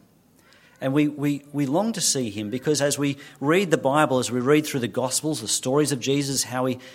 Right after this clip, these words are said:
how he interacted with people and how he, he loved the, the, the poor and the un-, under, the, the trodden people, the sinners.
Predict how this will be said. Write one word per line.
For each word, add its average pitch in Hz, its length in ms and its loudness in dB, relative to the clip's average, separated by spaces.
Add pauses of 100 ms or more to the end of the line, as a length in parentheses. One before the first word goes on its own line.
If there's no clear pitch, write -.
how 127 140 -4
he 127 120 4
interacted 135 440 2
with 123 180 -4
people 135 300 0
and 113 100 -4
how 117 100 -4
he, 120 120 -6 (160)
he 135 180 -4
loved 123 640 -4 (460)
the, 117 100 -6 (160)
the, 117 100 -8 (100)
the 117 80 -10
poor 127 600 -2
and 113 160 -4
the 120 100 -6
un-, 135 360 -4 (100)
under, 127 500 -6 (320)
the, 117 120 -6
the 113 180 -14
trodden 139 560 -2 (140)
people, 113 480 -6 (400)
the 117 100 -8
sinners. 123 680 -2